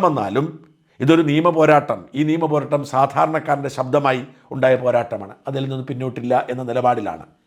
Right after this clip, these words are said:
ആ ധീരതയാണ് കേരളീയ സമൂഹം ബഹുമാനിക്കുന്നത്. യദു എന്ന വ്യക്തി ഈ നാട്ടിലെ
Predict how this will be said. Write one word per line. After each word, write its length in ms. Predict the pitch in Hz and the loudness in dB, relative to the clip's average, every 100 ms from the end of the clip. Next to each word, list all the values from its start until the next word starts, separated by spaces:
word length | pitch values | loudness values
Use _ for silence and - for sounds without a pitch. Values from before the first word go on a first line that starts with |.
| _ _ - | _ _ -2
ആ 80 | 120 123 | 0 2
ധീരതയാണ് 600 | 113 139 139 147 127 - - _ _ - | 2 4 6 8 6 2 -10 _ _ -2
കേരളീയ 300 | 120 120 123 120 | 0 2 0 -4
സമൂഹം 280 | 117 110 127 - | -8 -8 -10 -8
ബഹുമാനിക്കുന്നത്. 680 | 117 107 107 98 101 95 92 85 _ _ _ - | -6 -4 -6 -6 -8 -8 -8 -10 _ _ _ -2
യദു 300 | 120 127 151 151 156 139 | 2 6 8 6 4 2
എന്ന 120 | 143 139 | 4 4
വ്യക്തി 280 | 135 131 90 - _ _ _ _ - | 2 -2 -4 -10 _ _ _ _ 0
ഈ 100 | 139 147 | 4 6
നാട്ടിലെ 360 | 139 143 147 | 4 2 0